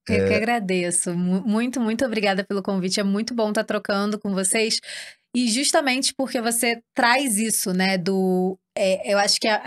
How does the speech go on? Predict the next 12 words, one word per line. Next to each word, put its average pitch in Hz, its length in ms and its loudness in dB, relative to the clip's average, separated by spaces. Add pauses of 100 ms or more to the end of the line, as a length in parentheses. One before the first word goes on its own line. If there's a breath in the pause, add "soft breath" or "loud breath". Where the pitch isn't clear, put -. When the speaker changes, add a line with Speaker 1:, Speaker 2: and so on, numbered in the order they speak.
(100)
Speaker 1:
a 202 40 0
gente 202 240 -2
tá 214 120 4
ali 208 220 2
no 220 100 0
mesmo 214 400 0
propósito 240 920 2
e 214 200 -2
isso 240 320 -2
é 226 100 2
muito 226 260 -2
enriquecedor, 254 640 0